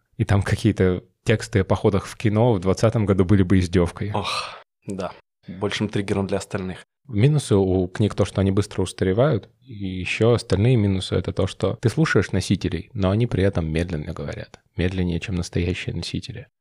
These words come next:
Speaker 1: В аутентичных материалах есть такой плюс. Это всегда актуальная информация, потому что ты как препод, ну, не будешь искать новости пятилетней давности. А, материал не устаревает. Ты слушаешь носителей в абсолютно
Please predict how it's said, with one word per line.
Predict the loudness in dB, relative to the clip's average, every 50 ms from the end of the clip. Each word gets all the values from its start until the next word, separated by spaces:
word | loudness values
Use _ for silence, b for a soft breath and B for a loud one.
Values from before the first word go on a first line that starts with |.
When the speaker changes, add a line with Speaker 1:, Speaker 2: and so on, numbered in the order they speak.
| _ _ _ -12
Speaker 1:
В | -8 -4 -2 0 2 2 0 -2 -2
аутентичных | -2 -2 -2 0 0 -2 -2 -2 -4 -2 -2 -4 -4 -2
материалах | -2 -2 0 0 0 0 0 0 -2 -6 -4
есть | -4 -4 -4 -2
такой | -2 -4 -2 0 -2 -2
плюс. | -2 -4 -6 -6 -6 -8 -14 -18 _ _ _ _ _ -6
Это | -6 -6 -4 -2 -2 -2 -2 -4
всегда | -6 -8 -6 -4 -4 -4 -4 -2 -2 0 0 0 0
актуальная | -2 -2 0 0 0 0 0 -2 -4
информация, | -6 -4 -4 -2 0 0 0 0 0 -2 0
потому | 0 -2 -2 -2 -2
что | -2 -4 -4
ты | -2 -2 0
как | 0 0 -2 0
препод, | 0 0 0 0 -2 -2 0
ну, | 0 0 -2 -4 _ -4
не | 0 2 2
будешь | 2 2 0 -2 -2 -2
искать | -2 -2 -2 -2 -2 0
новости | 0 0 0 0 -2 -6 -10
пятилетней | -8 -4 0 0 0 0 0 0
давности. | 0 0 0 -2 -2 -4 -6 -8 -8 -10 -10 -10 _ _ _ _ _ _ _ _ _ _ _ _
А, | -4 -2 -2 0 0 -2 -2 -2
материал | -2 -4 -4 -2 0 0 2 2 4 4 4 2 2 -2 -4 -12 _ _ _ _
не | -2 2 4 4
устаревает. | 4 2 0 0 -2 -2 0 0 -2 -4 -4 -6 -8 -14 -18 -20 _ _ _
Ты | -2 -2
слушаешь | -2 -2 -2 -2 -2 -2 -2 -2 -2
носителей | 0 -2 0 0 -2 -2 0 0 0 2
в | 0 -2
абсолютно | -4 -2 0 0 0 0 0